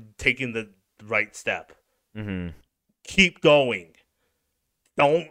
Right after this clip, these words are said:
Speaker 1: stop and just, uh, change, um,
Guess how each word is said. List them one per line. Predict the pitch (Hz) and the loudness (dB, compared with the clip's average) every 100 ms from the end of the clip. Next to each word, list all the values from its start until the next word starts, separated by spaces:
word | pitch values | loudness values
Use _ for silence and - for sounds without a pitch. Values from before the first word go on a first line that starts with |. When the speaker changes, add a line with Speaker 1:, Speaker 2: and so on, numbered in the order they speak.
| - | -14
Speaker 1:
stop | - 135 139 139 135 | 0 4 6 4 0
and | 127 120 | -2 -2
just, | 110 131 123 - 127 135 | 0 2 2 -4 -20 -14
uh, | 135 135 135 135 - | -12 -12 -16 -20 -10
change, | - - 143 139 143 127 - - _ - | -6 2 2 2 -4 -14 -20 -20 _ -8
um, | 127 127 123 117 113 104 95 | 0 2 2 0 -4 -10 -14